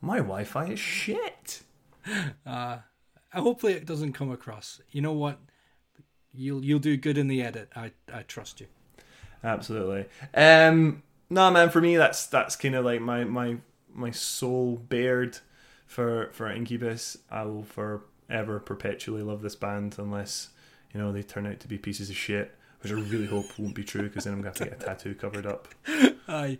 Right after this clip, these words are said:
Speaker 1: Um,
Speaker 2: Well,
Speaker 1: I'm
Speaker 2: I,
Speaker 1: pretty su-
Speaker 2: let's not, let's hope that never happens.
Speaker 1: Yeah, so I g-, I got my tattoo, which is the, if we've not already said it, it's the fish from the, the Morning View C D. I got the tattoo, and my f-, uh, and a friend I was in a band with at the time was like,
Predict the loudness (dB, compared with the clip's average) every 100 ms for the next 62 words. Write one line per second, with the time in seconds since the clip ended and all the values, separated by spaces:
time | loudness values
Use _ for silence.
0 | -10 -10 -6 -6 -6 -8 -12 -20 -20 -20
1 | -20 -16 -8 -2 0 0 -2 -8 -10 -8
2 | -4 -4 -4 -8 -6 -10 -10 -14 -14 -12
3 | -14 -14 -16 -16 -20 _ _ _ 8 10
4 | 10 8 4 4 2 2 4 4 4 2
5 | 0 2 0 0 -4 -4 -4 -2 -4 -4
6 | -6 -6 -4 -6 -4 -4 0 0 0 2
7 | 0 0 -6 -6 -6 0 0 0 -8 -8
8 | -4 -2 0 -2 -2 -4 -6 -6 -8 -6
9 | -6 -4 -6 -4 -6 -6 -10 -8 -8 -6
10 | -8 -10 _ -20 -20 -20 _ _ _ 0
11 | 0 2 0 2 2 2 -2 -4 -4 -8
12 | -6 -2 -2 -2 -2 0 0 0 -2 0
13 | 0 0 -2 -8 -6 -6 -4 -6 -8